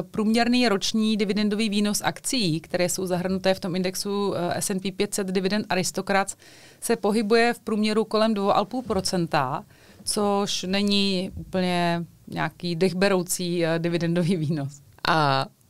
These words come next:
Speaker 2: otázka opět za milion dolarů. Jsou to tedy dobrá investice?
Speaker 1: Zmiňovali jsme už taky vícekrát, že obecně dividendové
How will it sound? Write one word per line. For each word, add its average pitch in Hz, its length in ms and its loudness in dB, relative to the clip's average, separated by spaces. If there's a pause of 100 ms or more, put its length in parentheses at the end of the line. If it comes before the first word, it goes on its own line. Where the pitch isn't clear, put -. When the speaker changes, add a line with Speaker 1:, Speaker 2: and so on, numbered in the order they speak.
Speaker 2:
otázka - 640 2
opět 147 280 0
za 147 160 2
milion 156 280 6
dolarů. 147 360 6
Jsou 180 200 4
to 175 180 2
tedy 180 260 4
dobrá 170 300 6
investice? 170 800 4 (880)
Speaker 1:
Zmiňovali 233 480 4
jsme 294 480 4 (120)
už 240 180 -6
taky - 260 -2
vícekrát, 185 680 0
že 220 380 2 (380)
obecně 262 420 2
dividendové 220 580 2